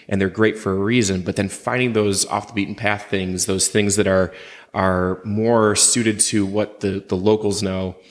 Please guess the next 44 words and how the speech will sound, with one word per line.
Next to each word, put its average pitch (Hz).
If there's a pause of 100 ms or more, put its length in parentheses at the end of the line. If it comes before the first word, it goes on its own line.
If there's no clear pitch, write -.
(180)
is 101
really 101
kinda 92
cool. 95
So, 90 (400)
um, 101 (340)
yeah, 156
it's, 98
it's, 143
I 123
just 113
kind 156
of 113
got 123
into 127
it 117
almost 113 (540)
kind 117
of, 110
like, 98 (220)
backwards 110
where, 98 (420)
uh, 98 (360)
I 107
just 101
never 127
thought 123
I 113
could 107
really 107
take -
that, 107
that 95
experience -
that 104
I 101
have 104
and 101
then 98
make 107
it 98
into 101
a 90
career, 98